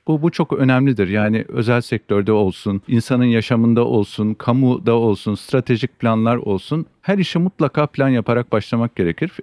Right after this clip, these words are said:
finansal hedeflere doğru giden yol da planlamayla başlamalıdır. Yani bu, bu kesin bir gerçeklik.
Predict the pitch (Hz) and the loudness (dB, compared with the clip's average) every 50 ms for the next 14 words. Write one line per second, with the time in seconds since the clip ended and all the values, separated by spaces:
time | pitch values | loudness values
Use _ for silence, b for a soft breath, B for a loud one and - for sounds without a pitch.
0 | _ _ - - 135 127 135 135 - 165 156 156 151 - _ - 104 107 117 120 | _ _ -6 -2 0 0 0 0 2 0 0 0 0 -4 _ -2 -2 0 0 0
1 | - - - 127 131 139 139 135 - - _ - - 107 107 107 107 101 107 110 | -2 0 0 0 2 2 2 0 -2 -8 _ -2 0 2 2 2 0 0 -2 0
2 | 104 123 127 127 117 110 127 147 165 139 104 95 92 113 - _ _ - - 131 | 0 2 2 2 2 2 2 2 2 0 -2 -2 -4 -4 -4 _ _ -6 -2 0
3 | 131 135 135 139 139 135 139 139 139 131 120 98 95 87 - - - 87 78 73 | 2 2 4 4 4 4 4 4 4 4 2 2 2 0 -2 -2 -4 -4 -2 -2
4 | 76 76 - 92 - 87 87 87 95 104 113 113 120 - - 123 117 - - - | -4 -8 -10 -12 -8 -6 -6 -4 -4 -2 -2 -2 -2 -2 -4 -6 -6 -6 -4 -6
5 | 113 - - 135 127 120 - - - 117 120 117 101 98 - - - 90 - - | -6 -2 -2 -2 -2 -2 -4 -6 -4 0 2 2 2 0 0 -2 -6 -6 -6 -6
6 | 85 - - - - | -12 -12 -14 -16 -20